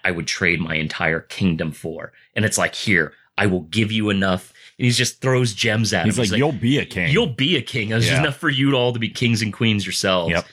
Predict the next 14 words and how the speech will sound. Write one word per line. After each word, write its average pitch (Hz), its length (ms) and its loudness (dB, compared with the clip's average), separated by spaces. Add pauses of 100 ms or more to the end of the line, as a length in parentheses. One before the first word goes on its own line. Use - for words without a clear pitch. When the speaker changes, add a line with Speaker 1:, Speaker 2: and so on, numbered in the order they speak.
(340)
Speaker 1:
And 95 360 0 (300)
th-, 120 120 -6
his 170 680 -2 (100)
speech, - 680 0
his 117 200 0
monologue, 92 800 0 (540)
when 104 300 2
he's, 95 180 0
he's 90 260 -8
like, - 200 -14
"You 131 200 -8
did 185 240 -2
this. - 180 -4
What 165 220 -4